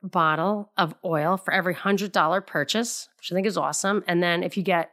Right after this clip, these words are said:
even more than that, I think you get free shipping. Uh, it's super great. The, the True Hemp Science C B D products are amazing. Like,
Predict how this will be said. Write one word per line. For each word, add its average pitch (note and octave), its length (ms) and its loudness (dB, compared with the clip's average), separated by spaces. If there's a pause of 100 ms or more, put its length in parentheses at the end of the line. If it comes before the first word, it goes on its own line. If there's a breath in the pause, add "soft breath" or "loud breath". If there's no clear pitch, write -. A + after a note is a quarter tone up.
even F3 200 -4
more G#3 200 4
than F3+ 120 -2
that, D3 120 -2
I D#3 60 -8
think F3+ 160 -6
you E3 40 -16
get D#3+ 220 -4
free F#3 140 -2
shipping. E3+ 480 -4 (640 loud breath)
Uh, F#3+ 240 6 (100)
it's A3 240 4
super B3 640 4 (380)
great. D#3 560 2
The, F3+ 220 -2 (100)
the E3 300 2
True - 360 2
Hemp A3 140 2
Science F3 580 0
C G#3+ 200 2
B F3 80 0
D E3 120 0
products D#3 460 0
are D3+ 180 0
amazing. D3+ 460 -2
Like, C#3+ 200 -8